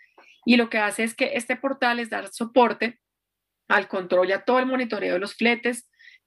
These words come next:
Tiene además la posibilidad de interoperar con el runt. ¿Y esto qué va a permitir? Pues hacer un análisis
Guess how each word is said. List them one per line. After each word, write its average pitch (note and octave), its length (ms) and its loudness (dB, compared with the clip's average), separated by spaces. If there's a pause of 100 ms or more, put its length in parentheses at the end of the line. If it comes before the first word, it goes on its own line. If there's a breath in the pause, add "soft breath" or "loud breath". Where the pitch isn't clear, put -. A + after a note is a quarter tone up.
Tiene A#3 300 4
además A3 360 -2
la G#3 220 -2
posibilidad G#3 580 -2
de F#3+ 60 0
interoperar G3+ 580 -2
con G3+ 160 -2
el G3+ 100 0
runt. C#4 320 0 (400 loud breath)
¿Y A3 140 4
esto G#3 220 -2
qué G#3 80 -2
va G#3 60 0
a G#3 60 -6
permitir? A3+ 440 0
Pues G#3+ 140 -6
hacer F#3 220 -6
un F#3 100 -2
análisis G#3 600 -2